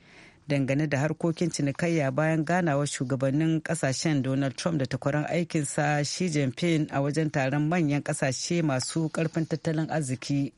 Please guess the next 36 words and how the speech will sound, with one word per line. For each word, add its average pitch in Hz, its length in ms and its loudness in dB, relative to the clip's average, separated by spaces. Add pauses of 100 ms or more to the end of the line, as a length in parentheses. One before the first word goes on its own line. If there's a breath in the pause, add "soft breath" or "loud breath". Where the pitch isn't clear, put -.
G 143 220 0
twenty. 131 580 0 (2000 loud breath)
Za 147 300 0
a - 80 0
ajiye 190 320 0
gawar 196 320 2
tsohon 220 340 0
shugaban 160 460 0
ƙasar 175 280 -2
Amurka 165 360 0
George 196 480 -2 (320)
H 180 340 0
W 165 460 2
Bush 147 500 0
a 147 80 0
zauren 170 380 2
Majalisar 143 500 0
Dokokin 160 540 -2
Amurka 156 340 0
daga 131 200 -2
yau 170 160 0
Litinin 151 500 0
da 135 80 0
yamma 139 500 2
domin 135 380 0
ba 156 240 2
Amurkawa 147 760 0
damar 156 380 2
karrama 151 340 0
shugaban 131 460 -2
ƙasar 151 320 -4
Amurka 151 420 0
na 139 300 0
arba'in 131 400 0
da 131 80 -2
ɗaya. 135 340 0